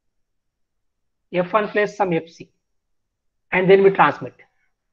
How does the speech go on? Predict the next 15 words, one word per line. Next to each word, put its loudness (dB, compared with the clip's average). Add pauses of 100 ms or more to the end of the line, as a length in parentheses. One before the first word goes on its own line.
(2500)
Okay. -8 (500)
How, 4
how 4
to 2
increase 2
the 4
frequency 0
of 0
the -4
signal? -2 (1800)
With -4
help 4
of 6
what? 2 (3000)
Carrier. -6